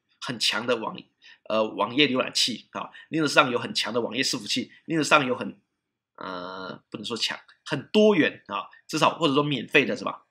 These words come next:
人机界面啊，诸如此类哈。那可是呢，呃，Samsung 看到那个 Linux 的好处，但是也发现 Linux 有个坏处，就是当时要注意到，我刚刚讲两千零六年啊，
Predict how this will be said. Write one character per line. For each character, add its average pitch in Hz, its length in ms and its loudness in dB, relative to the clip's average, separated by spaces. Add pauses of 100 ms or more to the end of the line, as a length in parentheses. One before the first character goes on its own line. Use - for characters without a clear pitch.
(120)
人 127 180 -4
机 151 140 -4
界 147 120 2
面 117 220 -6
啊， - 160 -12 (1900)
诸 151 100 2
如 139 60 4
此 135 120 0
类 117 100 6
哈。 98 180 -6 (360)
那 - 120 6
可 - 120 4
是 185 100 6
呢， 196 280 8 (380)
呃， 143 460 4 (300)
Samsung 220 420 8
看 185 160 4
到 180 140 8
那 165 100 2
个 151 100 6
Linux 160 240 0
的 127 60 2
好 - 180 -4
处， - 220 -4
但 185 100 6
是 170 140 2
也 113 80 0
发 131 140 6
现 147 140 2
Linux 147 260 -2
有 104 60 -8
个 110 100 -2
坏 117 200 2
处， - 180 -6
就 - 140 -6
是 131 160 -6 (200)
当 180 180 4
时 - 160 -4
要 110 100 2
注 127 120 -2
意 - 20 2
到， 113 140 2
我 110 60 -8
刚 131 140 0
刚 - 20 -8
讲 - 200 -8
两 - 140 -10
千 143 160 -4
零 120 100 -6
六 131 140 -2
年 - 160 -10
啊， - 140 -10